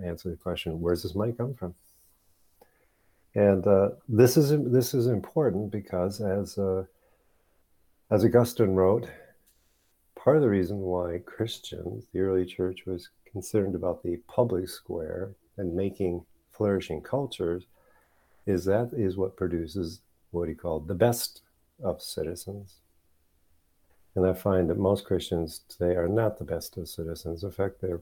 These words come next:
politicized and they're polarized.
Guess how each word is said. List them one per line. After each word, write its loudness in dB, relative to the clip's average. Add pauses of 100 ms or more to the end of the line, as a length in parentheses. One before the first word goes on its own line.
politicized 2 (800)
and 2
they're 4
polarized. -2